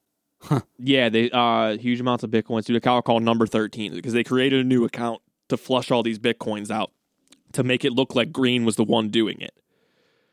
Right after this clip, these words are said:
Speaker 2: So, 'cause, 'cause no one, 'cause D P R and anyone did not know anything about what happened to Green. They had no idea that he got busted, they got taken down. They just thought he disappeared for a minute, you know what I'm saying? They had really no information about what was going on. But when they see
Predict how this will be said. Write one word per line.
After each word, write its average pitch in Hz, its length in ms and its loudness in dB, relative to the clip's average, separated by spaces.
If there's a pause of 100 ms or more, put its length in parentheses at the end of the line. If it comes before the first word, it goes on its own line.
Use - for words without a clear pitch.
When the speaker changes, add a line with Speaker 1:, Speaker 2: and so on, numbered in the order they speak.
(380)
Speaker 2:
So, 123 200 0
'cause, 117 360 0 (480)
'cause 127 180 2
no 160 160 6
one, 156 400 2
'cause 135 220 2
D 160 340 2
P 196 160 2
R 170 240 2
and 143 100 -2
anyone 131 320 2
did 117 140 2
not 117 260 2
know 117 180 4
anything 110 360 0
about 107 220 2
what 107 120 2
happened 110 320 0
to 107 80 -4
Green. 107 300 -6 (200)
They 113 100 0
had 127 140 2
no 131 380 2
idea 120 680 2 (100)
that 113 160 0
he 117 160 2
got 110 260 0
busted, 113 420 2
they 110 60 2
got 110 180 0
taken 110 300 -2
down. 110 240 0
They 117 140 4
just 131 140 -2
thought 135 180 2
he 113 240 0 (340)
disappeared 120 540 0
for 110 120 -6
a 104 40 -8
minute, 104 160 -8
you 107 100 -6
know 113 120 -2
what 113 60 -2
I'm 110 60 -6
saying? 117 180 -4
They 113 120 0
had 123 120 2
really 120 200 2
no 117 180 2
information 110 520 -2
about 107 200 2
what 110 100 0
was 104 120 -4
going 107 260 -4
on. 107 180 0
But 101 100 -8
when 110 160 0
they 120 120 0
see 143 420 0